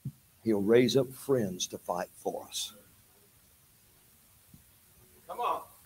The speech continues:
Speaker 1: This is the people who founded the nation. They hated slavery. They hated these things. That's why the nation was formed, to abolish it. The first nation, America,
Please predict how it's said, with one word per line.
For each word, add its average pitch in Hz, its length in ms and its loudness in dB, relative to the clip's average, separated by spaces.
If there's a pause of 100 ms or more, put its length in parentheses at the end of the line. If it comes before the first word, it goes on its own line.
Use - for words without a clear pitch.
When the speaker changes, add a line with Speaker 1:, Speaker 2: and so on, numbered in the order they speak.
(300)
Speaker 1:
This 220 320 12
is 202 180 6
the 180 80 8
people 170 460 4
who 147 160 6
founded 151 540 4
the 135 80 6
nation. 143 500 2 (1300)
They 165 180 12
hated 147 720 4
slavery. - 580 -6 (680)
They 170 120 10
hated 147 760 2
these - 260 -10
things. - 460 -20 (500)
That's 185 260 8
why 185 160 8
the 160 120 8
nation 175 500 6
was 175 160 4
formed, - 500 0 (320)
to 143 160 4
abolish 101 640 2
it. - 180 -14 (600)
The 151 80 10
first 208 480 10
nation, 202 420 8
America, 160 640 6